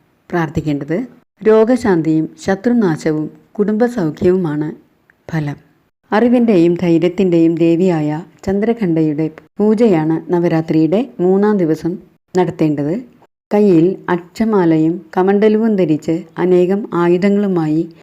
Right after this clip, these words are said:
യുദ്ധസന്നദ്ധയായി മഹിഷാസുരനെ നിഗ്രഹിക്കാൻ തയ്യാറായിരിക്കുന്ന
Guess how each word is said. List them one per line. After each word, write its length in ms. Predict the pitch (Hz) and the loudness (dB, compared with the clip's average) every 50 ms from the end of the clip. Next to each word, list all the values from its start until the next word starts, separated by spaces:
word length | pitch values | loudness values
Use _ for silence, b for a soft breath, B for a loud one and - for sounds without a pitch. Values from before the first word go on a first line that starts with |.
| B B | B B
യുദ്ധസന്നദ്ധയായി 1300 | 185 208 190 190 233 233 233 - 208 170 160 160 170 165 170 202 202 196 180 160 160 160 160 165 175 165 - - - | -2 -2 0 0 0 0 0 0 0 2 2 2 0 0 -2 -2 0 0 0 2 2 2 2 2 0 -2 -8 -8 -6
മഹിഷാസുരനെ 720 | 165 165 165 175 - 196 190 180 - 208 190 202 208 208 | -6 -6 -6 -6 -4 -4 -4 -2 -2 -4 -2 -2 -2 -2
നിഗ്രഹിക്കാൻ 680 | 208 202 175 139 151 156 160 165 165 165 165 180 185 180 | 0 -2 -2 -2 0 0 0 0 -2 -2 -2 -2 -2 0
തയ്യാറായിരിക്കുന്ന 960 | 180 170 151 151 151 156 165 175 180 180 170 170 170 165 156 151 151 156 | -2 -2 -2 -2 -4 -4 -2 -2 0 0 0 0 -2 -2 -4 -4 -4 -8